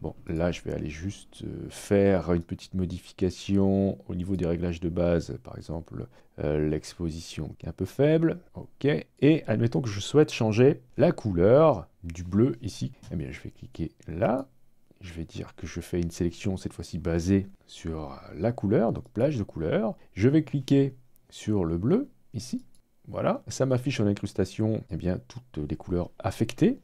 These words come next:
par, euh, le futur réglage. Là, je pense que ça serait pas mal de se mettre avec l'affichage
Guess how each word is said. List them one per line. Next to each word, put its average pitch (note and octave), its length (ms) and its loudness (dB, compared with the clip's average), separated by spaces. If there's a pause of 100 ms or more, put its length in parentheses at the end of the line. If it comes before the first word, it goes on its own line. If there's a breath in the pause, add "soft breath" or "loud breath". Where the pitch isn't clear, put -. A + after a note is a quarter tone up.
(140)
par, E2+ 300 -8
euh, - 80 -10 (260)
le F2 80 -10
futur - 260 -6
réglage. A#2 360 4 (120)
Là, E3 80 4
je C3 100 0
pense D#3+ 220 2
que B2 80 0
ça A2 140 2
serait G#2+ 160 0
pas A#2 140 4
mal C#3 240 4
de A2 100 0
se - 160 -4
mettre G#2+ 600 2
avec G#2+ 280 2
l'affichage A#2+ 640 2